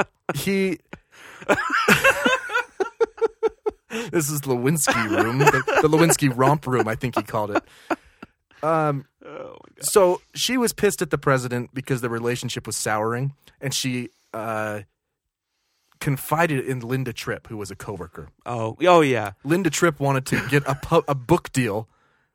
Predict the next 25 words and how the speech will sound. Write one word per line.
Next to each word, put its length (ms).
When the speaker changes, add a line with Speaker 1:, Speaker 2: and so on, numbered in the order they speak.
Speaker 1:
okay? 400
And 120
so 400
the 160
author 340
of 120
the 80
book 500
told 280
her 120
to 80
record 420
the 60
conversations 600
with 140
Monica. 520
Speaker 2:
Right. 400
Speaker 1:
That 300
author 520
was 240
working 640
with 520
Kenneth 320
Starr's 480
investigation. 840